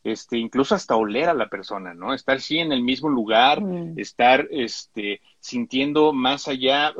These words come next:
Speaker 1: cómo mueve sus manos. Aquí nada más tenemos prácticamente la cara y dejamos,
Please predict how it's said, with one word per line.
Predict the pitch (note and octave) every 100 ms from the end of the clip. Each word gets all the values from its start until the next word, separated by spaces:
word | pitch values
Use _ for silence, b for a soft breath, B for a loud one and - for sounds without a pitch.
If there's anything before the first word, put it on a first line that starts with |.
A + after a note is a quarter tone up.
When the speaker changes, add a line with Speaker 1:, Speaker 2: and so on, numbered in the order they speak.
| C3+
Speaker 1:
cómo | C3+ D3
mueve | C#3+ C#3 D#3
sus | - B2 G#2+
manos. | A2+ D3 F3 C#3
Aquí | A2+ -
nada | D#3 D#3+
más | D3 D3 D#3 - F3 B2+
tenemos | A#2 B2 C#3 D3+ - - -
prácticamente | B2+ - D#3 C3 B2+ C3
la | A#2 G2
cara | A#2+ C#3+ F3+ G#3+ B B B B
y | A#2+ A#2+
dejamos, | A#2 A2 A#2 D3 E3+ -